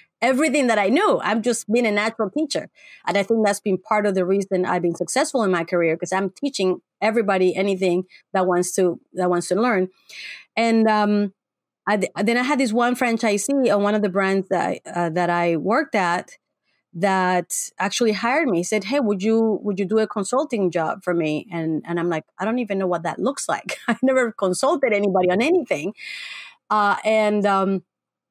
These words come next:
I didn't even know how to charge or nothing, right? But I just wanted to help him because I could hear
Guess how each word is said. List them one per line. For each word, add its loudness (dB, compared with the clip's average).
I 2
didn't 4
even 4
know 4
how -2
to -6
charge 2
or 4
nothing, 2
right? 0
But 2
I 2
just -2
wanted 0
to 0
help -2
him 0
because -2
I 0
could -8
hear 0